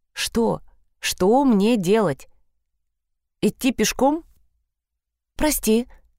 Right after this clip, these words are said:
раздаётся голос за моей спиной, и, обернувшись, я вижу новенькую. "Ты выглядишь взволнованной. Возможно, я лезу не в своё дело, но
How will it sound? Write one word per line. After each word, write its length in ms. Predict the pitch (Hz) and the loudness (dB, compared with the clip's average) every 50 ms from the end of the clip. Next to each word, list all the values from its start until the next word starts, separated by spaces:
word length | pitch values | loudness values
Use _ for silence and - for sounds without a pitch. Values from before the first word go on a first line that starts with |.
| _ _ _ _ _ _ _ _ _ _ | _ _ _ _ _ _ _ _ _ _
раздаётся 560 | 180 208 208 175 196 214 214 208 - - 214 | 0 0 2 2 2 4 4 2 2 0 -2
голос 320 | 180 151 170 165 156 165 160 | 0 2 2 4 4 2 0
за 120 | 147 185 | 0 0
моей 300 | 190 190 185 180 175 175 | 0 2 2 0 0 -2
спиной, 440 | - - - 185 196 247 311 320 302 - - - - _ | -4 -4 -2 0 2 2 2 0 -2 -6 -12 -20 -18 _
и, 100 | - 220 | 0 2
обернувшись, 720 | 226 208 175 190 196 196 247 311 330 - - 202 - - 175 | 2 4 4 4 4 4 2 0 0 -2 -2 -4 -2 0 0
я 140 | 180 180 | 0 0
вижу 260 | 175 226 262 233 247 254 | 2 2 0 2 2 2
новенькую. 640 | 240 214 175 147 156 151 139 - 147 147 135 131 - - _ _ _ _ _ _ _ _ _ _ _ _ _ _ _ _ _ _ _ | 2 2 2 0 -2 -4 -4 -4 -6 -6 -6 -8 -10 -18 _ _ _ _ _ _ _ _ _ _ _ _ _ _ _ _ _ _ _
"Ты 180 | - 247 247 247 | 0 2 2 4
выглядишь 460 | 240 262 214 240 247 233 233 233 202 | 2 2 2 2 2 2 0 0 0
взволнованной. 880 | 214 214 208 220 247 240 247 254 302 302 233 196 165 151 143 131 - - _ _ _ _ _ _ _ _ _ _ _ _ _ _ | -2 -2 0 2 4 4 4 4 2 2 2 0 0 -2 -2 -4 -8 -12 _ _ _ _ _ _ _ _ _ _ _ _ _ _
Возможно, 560 | - 185 190 202 196 196 208 190 196 185 208 | -4 -2 0 0 2 2 2 2 2 2 0
я 200 | 202 196 208 202 | 0 2 2 2
лезу 280 | 202 202 196 190 185 196 | 2 2 2 0 0 0
не 140 | 202 196 185 | -2 -2 -2
в 40 | |
своё 280 | - - 185 202 202 208 | -2 -2 -2 0 0 0
дело, 280 | 180 208 247 247 220 202 | 2 2 2 2 2 2
но 280 | 190 202 202 196 185 | 2 0 0 -2 -2